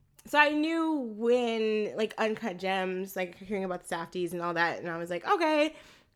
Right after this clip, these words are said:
this is gonna be, I wonder, like, how it's gonna be," because I didn't really know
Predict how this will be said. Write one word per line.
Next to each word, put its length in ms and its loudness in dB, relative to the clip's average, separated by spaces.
this 100 -4
is 100 -6
gonna 180 4
be, 680 2
I 100 4
wonder, 360 6
like, 140 4
how 200 0
it's 120 -4
gonna 220 -6
be," 300 -4
because 360 -6
I 80 -2
didn't 260 2
really 240 2
know 460 2